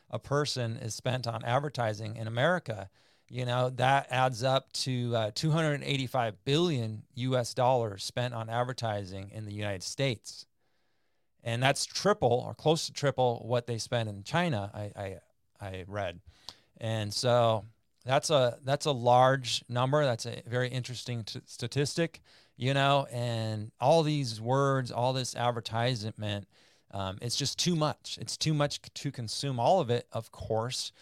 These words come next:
But what about, I like this example, what about the New York Times?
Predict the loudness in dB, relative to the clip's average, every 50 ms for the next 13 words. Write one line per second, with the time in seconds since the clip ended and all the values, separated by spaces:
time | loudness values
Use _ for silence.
0 | -20 -20 _ _ -6 2 4 4 6 8 8 8 8 6 2 -4 -10 -4 -2 0
1 | 2 4 4 4 4 2 0 -2 -2 -2 -4 -6 -4 -4 -4 -4 -2 -2 -2 -2
2 | -2 -4 -8 _ _ 0 2 4 6 6 6 6 4 2 2 2 2 2 2 0
3 | 0 -4 -8 -8 -4 -2 -2 0 -2 -2 -6 -8 -10 -12 -10 -10 -12 -12